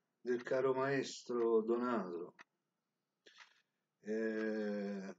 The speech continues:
so un bel po' di giorni che non fa video.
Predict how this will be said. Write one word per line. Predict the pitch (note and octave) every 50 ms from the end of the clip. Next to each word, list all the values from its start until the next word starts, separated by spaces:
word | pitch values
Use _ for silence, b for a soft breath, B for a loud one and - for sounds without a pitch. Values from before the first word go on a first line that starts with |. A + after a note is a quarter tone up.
| _ _ _ _ - - _ _
so | - - C3+ C3+
un | C#3 C#3
bel | D3 C#3+ C#3 -
po' | - D#3+ D3+ D3
di | C#3+
giorni | C#3+ - - E3 D#3+ D#3+ C3+ A#2+
che | A#2 A2+
non | G#2 G#2 G#2
fa | - - - A2+ G#2+
video. | G#2+ - A2+ A2 G2 F2+ F2 F2+ E2 C#2+ - _